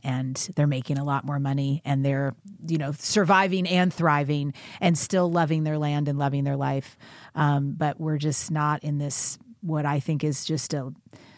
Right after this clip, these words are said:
sick and twisted, sadistic scenario where we're, um, impregnating animals, and then they're having babies, and then we're stealing them, and then we're sucking on their boobs. I just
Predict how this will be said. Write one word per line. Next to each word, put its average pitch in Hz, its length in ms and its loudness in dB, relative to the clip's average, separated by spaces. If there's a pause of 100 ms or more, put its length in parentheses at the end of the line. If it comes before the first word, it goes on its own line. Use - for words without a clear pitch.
sick - 400 0
and 139 240 -2
twisted, 139 580 -2 (140)
sadistic 139 560 -2
scenario 139 760 0
where 139 220 0
we're, 139 300 0 (380)
um, 143 420 2 (140)
impregnating 139 680 2
animals, 135 560 -2
and 127 300 -4 (240)
then 143 200 2
they're 143 140 0
having 143 360 2
babies, 139 420 0
and 143 120 0
then 139 140 -2
we're 143 120 4
stealing 139 440 -2
them, 139 160 -4
and 139 140 -6
then 139 160 -6
we're 131 100 -4
sucking 147 400 -2
on 135 160 -2
their 127 160 -4
boobs. 131 640 -4 (300)
I 165 40 -2
just 156 280 2